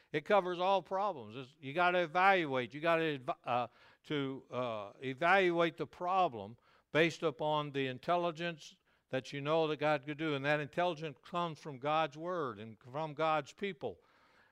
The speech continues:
And so the evaluation, how we evaluate a problem will determine how we respond to that problem.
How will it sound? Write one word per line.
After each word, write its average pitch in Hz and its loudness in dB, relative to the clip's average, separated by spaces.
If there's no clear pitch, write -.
And 120 -6
so 151 2
the 160 0
evaluation, 175 2
how 196 10
we 185 6
evaluate 180 6
a 156 -2
problem 180 4
will 156 -2
determine 156 -4
how 175 6
we 170 0
respond 160 0
to 135 -8
that 143 -2
problem. 139 -2